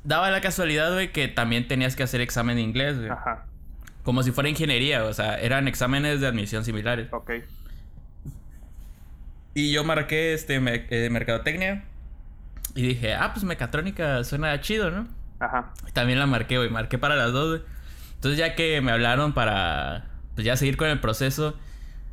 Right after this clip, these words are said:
Speaker 1: eh, me empezaron a hablar, pues, de, de mercadotecnia. Y le digo, sí, pero ¿sabe qué? No voy a entrar a, a mercadotecnia, voy a entrar a, a ingeniería mecatrónica, güey.
Speaker 2: Ajá.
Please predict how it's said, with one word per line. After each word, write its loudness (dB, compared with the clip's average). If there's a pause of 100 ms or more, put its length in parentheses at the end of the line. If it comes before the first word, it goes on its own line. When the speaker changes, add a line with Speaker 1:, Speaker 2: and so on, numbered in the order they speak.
(200)
Speaker 1:
eh, 4
me 4
empezaron 4
a 4
hablar, 4
pues, 2
de, 4
de 2
mercadotecnia. 2
Y 2
le 4
digo, 2
sí, 0
pero 0
¿sabe 0
qué? 0
No 0
voy 2
a 2
entrar 2
a, 2
a -2
mercadotecnia, -2
voy 0
a 0
entrar 2
a, 0 (100)
a 4
ingeniería 4
mecatrónica, 2
güey. 2
Speaker 2:
Ajá. -2